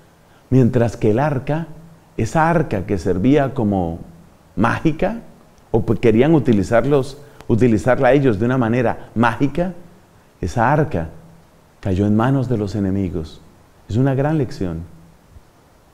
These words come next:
Cuidado con las conversiones a medias.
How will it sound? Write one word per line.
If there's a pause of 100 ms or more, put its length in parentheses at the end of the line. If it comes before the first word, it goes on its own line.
(240)
Cuidado (140)
con
las
conversiones
a
medias.